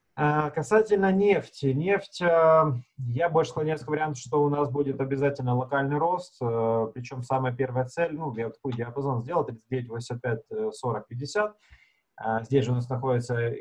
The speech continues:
на данный момент, э, ключевая недельная проторговка, и сама по себе эта зона является у нас, э,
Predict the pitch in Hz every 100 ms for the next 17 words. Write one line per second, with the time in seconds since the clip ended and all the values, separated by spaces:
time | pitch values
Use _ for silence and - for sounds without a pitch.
0 | 110 123 131 127 120 120 123 123 120 117
1 | 117 113 135 123 143 135 131 120 123 120
2 | 127 120 117 117 123 156 170 208 208 165
3 | 147 - 143 139 127 123 123 117 - 139
4 | 123 120 143 170 185 190 117 120 123 156
5 | 131 113 123 131 123 113 123 123 - 113
6 | 117 117 113